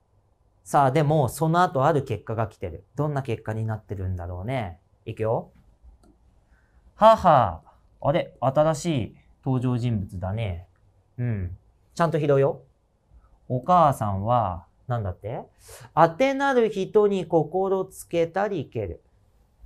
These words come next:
あてなる人に心つけたんだっ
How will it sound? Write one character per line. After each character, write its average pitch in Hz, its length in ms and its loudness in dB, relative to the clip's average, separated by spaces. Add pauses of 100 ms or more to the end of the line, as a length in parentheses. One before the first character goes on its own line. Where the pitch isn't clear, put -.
(1040)
あ 107 160 -4
て 220 260 -6
な 262 220 -2
る 180 160 0
人 143 260 -4
に 123 160 2
心 214 600 -6
つ - 160 -18
け 139 160 -2
た 101 180 -6
ん 90 140 -6
だ 87 80 -6
っ 85 80 -10